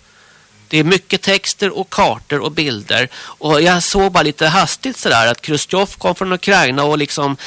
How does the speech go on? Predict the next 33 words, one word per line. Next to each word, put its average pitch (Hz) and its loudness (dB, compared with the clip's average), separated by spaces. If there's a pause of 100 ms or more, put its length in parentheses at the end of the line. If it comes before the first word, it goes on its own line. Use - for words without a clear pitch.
(340)
Och 175 -2
det, 196 2
det 190 0
fick 240 0
han 240 2
inte... 240 -4
Det 175 -4
var 233 2
o-, 220 -2
det 185 -4
var 233 2
inte, 202 0
det 185 -2
var 226 2
emot, 214 -2
eh, 202 2
U 185 0
S 175 0
S 185 0
R:s, 151 0 (440)
hela 175 0
den 165 2
där, 156 4
det - -4
var 160 -2
ju, 151 -4
eh, - -10
Sovjetunionen 156 0
var 135 2
ju 139 2
enormt 143 0
stort - -10
ju. - -14